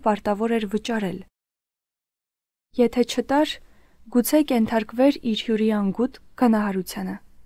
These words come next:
Այժմ, թեև այդ սովորությունը մասամբ վերացել էր, բայց ոսկիներ դարձյալ ստացվում էին։ Միայն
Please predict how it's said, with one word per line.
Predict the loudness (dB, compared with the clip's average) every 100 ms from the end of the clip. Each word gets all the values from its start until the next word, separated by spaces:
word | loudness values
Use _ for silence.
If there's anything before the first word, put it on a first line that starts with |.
| _ _ -20 -20 _ -20 -20 -20 _ -20 -20 -20 0
Այժմ, | 6 6 6 4 4
թեև | 2 4 2
այդ | -2
սովորությունը | -2 -2 -2 -2 -2 -2 -2
մասամբ | -2 -4 -4 -4
վերացել | -4 -4 -4 -4 -4
էր, | -4 -6 _ _ _ _ _ _ -4
բայց | 0 0 0
ոսկիներ | -2 0 0 0 0 -2
դարձյալ | -4 -2 -4
ստացվում | -4 -6 -6 -4 -4 -4
էին։ | -6 -12 _ _ _ _ _ _ _ _ _ _ _ _
Միայն | 2 6 6